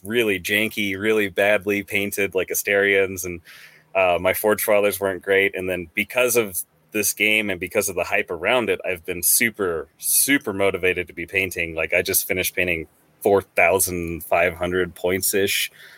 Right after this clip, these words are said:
of Forge Fathers that have been sitting on my shelf forever. I finally did 'em, did 'em justice. So, um, yeah, I'm just, I'm, I'm very, very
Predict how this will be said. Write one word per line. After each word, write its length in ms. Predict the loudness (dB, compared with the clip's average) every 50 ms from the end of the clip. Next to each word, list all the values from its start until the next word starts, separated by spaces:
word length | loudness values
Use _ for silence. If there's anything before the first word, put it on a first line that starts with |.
| -20 -20 _ _ _ 0
of 240 | 2 2 2 2 0
Forge 280 | 0 2 2 2 2 0
Fathers 520 | 2 2 4 4 6 6 4 4 4 4
that 160 | 2 2 2
have 80 | 2 0
been 120 | -2 -4 -2
sitting 260 | 0 0 0 0 -2
on 40 | -2
my 120 | -2 -2
shelf 280 | 0 2 2 2 2 0
forever. 880 | -4 -6 -6 -8 -10 _ _ _ -2 -2 0 2 2 2 0 0 -2 _ _ _ -20 -20 -20 _ _ _ -6 -2
I 120 | -2 0
finally 340 | 0 0 0 0 0 0 0
did 100 | 0 -2
'em, 200 | -4 -4 -6 -8 -4
did 140 | -2 0 0
'em 120 | 0 -2 0
justice. 560 | 0 2 2 2 0 0 0 0 0 -2 -2 -2
So, 340 | 0 2 2 2 2 0 -2 -4 _ _ _ _ _ _ _ _ _ _ -10 -6
um, 380 | -4 -2 -2 -2 -4 -8 -12 -18 _ _ _ _ _ _ _
yeah, 180 | -4 -2 0 0
I'm 140 | 0 0 0
just, 340 | -2 0 0 -4 -4 -8 _ -20 -20 -20 -20 _ _ _ _ _ _ _ _ -20 _ _ _ _ _ _ _ -4
I'm, 580 | 0 2 4 4 4 4 2 2 0 -2 -2 -2
I'm 340 | -2 0 0 0 0 -2 -8 _ _ -20
very, 520 | -18 -10 -2 0 2 4 4 4 4 2
very 720 | 2 0 -4 -2 0 2 4 4 4 4 4 2 2 -2 -4